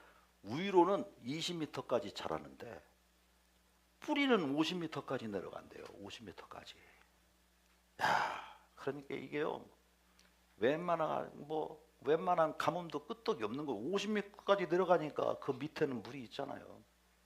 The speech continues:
그러니까 사는 거예요. 뜨거운 태양빛 아래서도 깊이 뿌리를 내리고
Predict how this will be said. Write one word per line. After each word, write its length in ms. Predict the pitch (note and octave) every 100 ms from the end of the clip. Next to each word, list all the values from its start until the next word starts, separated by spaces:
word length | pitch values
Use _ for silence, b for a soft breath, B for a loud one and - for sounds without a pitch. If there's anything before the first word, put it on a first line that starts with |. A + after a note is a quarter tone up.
| _ _ _ _ _ _ _ _ _ _ -
그러니까 200 | E3 D3+
사는 360 | - C#3 D#3+
거예요. 320 | D#3 - - - - _ _ _ _ _ _ _ _ _ B B B -
뜨거운 340 | F3+ F3 E3
태양빛 400 | E3 D#3+ - E3
아래서도 720 | D#3 D3+ - C#3+ - C#3 - - _ b _
깊이 640 | - - - - - - - -
뿌리를 280 | F3+ F3
내리고 600 | D#3 C#3+ - - - C3+